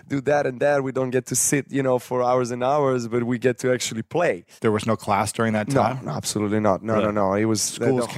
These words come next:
Speaker 2: canceled?
Speaker 1: Canceled, everything, ca-, you know, it's just many people fled and, uh, just
Speaker 2: Wow.
Speaker 1: It was one of these things that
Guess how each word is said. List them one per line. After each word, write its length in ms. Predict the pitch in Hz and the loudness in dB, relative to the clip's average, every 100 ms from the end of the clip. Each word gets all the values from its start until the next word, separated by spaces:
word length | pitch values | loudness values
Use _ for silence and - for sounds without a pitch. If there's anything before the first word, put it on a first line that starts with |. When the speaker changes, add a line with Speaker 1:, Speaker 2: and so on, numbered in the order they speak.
| 123 | 0
Speaker 2:
canceled? 400 | 120 - 113 113 | 0 -2 -2 0
Speaker 1:
Canceled, 500 | 147 143 131 135 123 | 0 0 0 0 0
everything, 360 | 131 131 127 117 | 0 -2 -4 -2
ca-, 160 | 117 | -2
you 80 | 131 | 0
know, 180 | 127 120 | 0 2
it's 120 | 123 | 0
just 200 | - 113 | -2 -2
many 220 | 123 127 123 | 2 2 2
people 480 | 120 113 113 107 113 | -2 0 2 0 -2
fled 400 | - 117 117 107 | -4 0 2 2
and, 320 | 104 101 90 | -2 -6 -8
uh, 120 | 101 | -8
just 420 | 101 104 - - - | -4 -4 -4 -8 -6
Speaker 2:
Wow. 520 | 92 95 85 76 - | -2 2 0 -2 -6
Speaker 1:
It 140 | - 151 | -2 0
was 160 | 143 | 0
one 180 | 139 185 | -2 0
of 100 | 185 | 0
these 200 | 151 - | 0 0
things 320 | 160 156 127 | 0 -2 -2
that 260 | 131 127 | 0 0